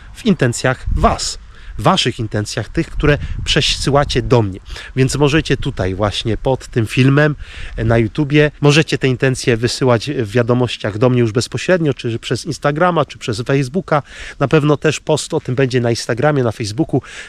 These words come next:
Te intencje tam przesyłamy. I wszyscy, którzy włączają się w różańcowy challenge, chcą się w tych intencjach modlić. Więc jeśli ktoś ma taką potrzebę, chce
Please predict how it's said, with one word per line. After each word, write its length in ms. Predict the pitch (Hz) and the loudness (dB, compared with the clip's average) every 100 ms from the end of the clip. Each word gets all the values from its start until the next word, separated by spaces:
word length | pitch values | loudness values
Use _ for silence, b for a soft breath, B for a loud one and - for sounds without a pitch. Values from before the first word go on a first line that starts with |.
| B | B
Te 200 | 196 208 - | 4 4 0
intencje 440 | 151 131 156 - | -4 -2 -2 -2
tam 200 | 147 143 | -2 -2
przesyłamy. 540 | 143 127 - 120 110 107 - | -2 -4 -2 2 2 0 -4
I 140 | 175 | -4
wszyscy, 440 | - - 226 - 185 | 0 2 2 0 -4
którzy 320 | - 160 165 | -2 2 4
włączają 400 | 165 156 202 185 | 4 2 2 2
się 160 | 151 | 0
w 40 | 131 | -2
różańcowy 480 | 139 143 127 151 135 - | 0 0 0 -2 -2 -2
challenge, 300 | 175 196 - B B B B | 0 -2 -6 B B B B
chcą 320 | - - 196 | -4 2 2
się 240 | - 170 170 | 4 0 0
w 100 | - | -4
tych 280 | - 165 - | 0 0 0
intencjach 640 | 131 127 131 120 - 107 | -4 0 0 -2 -4 -2
modlić. 580 | 110 123 107 95 - - B B B - | 4 4 2 -4 -12 -12 B B B 0
Więc 260 | 131 131 | 2 2
jeśli 340 | - 139 - 143 | 0 -2 -2 -4
ktoś 300 | - 151 139 | 2 2 4
ma 260 | 135 143 | 2 2
taką 340 | 120 107 - 104 | 0 -6 -6 -6
potrzebę, 500 | 117 - 131 113 90 | -6 -4 -2 -2 -4
chce 460 | - - 139 135 | -6 -2 2 2